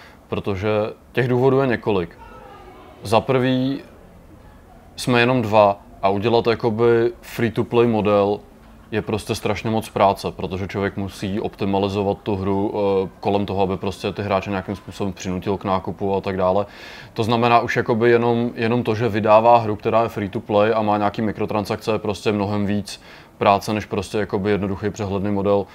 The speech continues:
Zaplatíš si hru, hraješ hru. To je první. Druhý, nelíbí se nám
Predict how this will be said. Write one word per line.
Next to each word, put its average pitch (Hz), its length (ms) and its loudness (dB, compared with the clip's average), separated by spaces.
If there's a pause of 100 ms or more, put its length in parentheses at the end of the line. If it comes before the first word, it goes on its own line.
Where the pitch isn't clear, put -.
(580)
Zaplatíš 101 500 -6
si 110 100 -4
hru, 95 300 -2 (180)
hraješ 95 360 0
hru. 85 200 -6 (240)
To 120 80 4
je 120 60 6
první. 87 400 -4 (340)
Druhý, 123 640 0 (480)
nelíbí 110 520 0
se 120 160 -2
nám 110 380 2